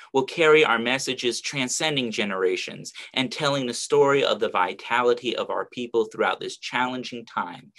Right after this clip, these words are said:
into the future. Our future is bright.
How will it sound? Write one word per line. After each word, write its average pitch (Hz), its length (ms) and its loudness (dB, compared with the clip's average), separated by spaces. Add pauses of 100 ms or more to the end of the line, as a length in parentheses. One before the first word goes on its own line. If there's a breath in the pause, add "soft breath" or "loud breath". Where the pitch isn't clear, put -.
(140)
into - 220 -12
the 107 100 -10
future. - 540 -12 (960 loud breath)
Our 127 140 2
future 165 420 -2
is 143 200 -2
bright. 98 360 0